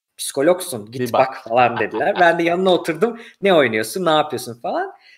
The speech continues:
Speaker 1: Ve çocuk o kadar şey ki bu bölümü geçemedi. Geçmemiz lazım. Şimdi geçmemiz lazım. Alalım. Babası da tabii biliyor. Yok kredi
Speaker 2: Tabii.
Speaker 1: kartı falan hiçbir şey girili değil. Babamı
Speaker 2: Tabii.
Speaker 1: ikna etmem lazım. Ama nasıl yanıp tutuşuyor çocuk? Gitti babasına dedi,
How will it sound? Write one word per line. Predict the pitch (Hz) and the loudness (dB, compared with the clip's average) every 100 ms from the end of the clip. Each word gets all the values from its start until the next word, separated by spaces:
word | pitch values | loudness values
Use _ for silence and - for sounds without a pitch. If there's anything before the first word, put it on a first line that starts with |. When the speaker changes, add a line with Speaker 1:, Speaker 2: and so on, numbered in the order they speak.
| _ | _
Speaker 1:
Ve | 175 | -4
çocuk | 190 196 233 | -2 -4 0
o | 196 | -2
kadar | 196 233 254 | 2 2 2
şey | 302 320 | 0 -4
ki | 160 | -6
bu | 143 180 | -4 4
bölümü | 226 240 | 4 4
geçemedi. | 220 226 240 202 131 | -2 0 0 -2 0
Geçmemiz | 156 156 220 254 190 | -2 0 -2 0 0
lazım. | 156 135 208 | -2 -2 -4
Şimdi | - 320 302 | -2 0 0
geçmemiz | 226 202 196 196 165 | -2 -2 -4 -2 2
lazım. | 139 123 131 | 2 0 2
Alalım. | 180 214 214 143 - _ _ _ _ _ | 4 6 4 -2 -12 _ _ _ _ _
Babası | 135 151 180 190 | -2 2 2 2
da | 220 | 2
tabii | 208 190 208 - | 2 2 -2 -2
biliyor. | 175 202 208 214 359 - _ _ 147 | -6 2 6 4 2 -8 _ _ 2
Yok | 202 196 | 2 4
kredi | 165 165 | 2 2
Speaker 2:
Tabii. | - | 0
Speaker 1:
kartı | 170 165 - | -4 -4 -2
falan | 180 | -4
hiçbir | 190 | 0
şey | 175 | -4
girili | 147 151 196 202 | -2 -2 -2 -4
değil. | 180 113 - _ _ | -4 -4 -10 _ _
Babamı | 185 202 220 | 4 4 4
Speaker 2:
Tabii. | 190 | 2
Speaker 1:
ikna | 196 220 | -2 -4
etmem | 202 - 151 139 | -6 -6 -6 -2
lazım. | 131 127 123 135 | -2 -2 -4 -6
Ama | 180 208 | -2 -2
nasıl | 220 285 | -2 0
yanıp | 294 269 | 0 0
tutuşuyor | - 151 - 139 | -6 -10 -4 -4
çocuk? | - 117 - | -4 -12 -12
Gitti | 190 _ 220 | -16 _ -4
babasına | 220 214 214 202 | -4 -4 -4 -4
dedi, | 202 226 | -2 -4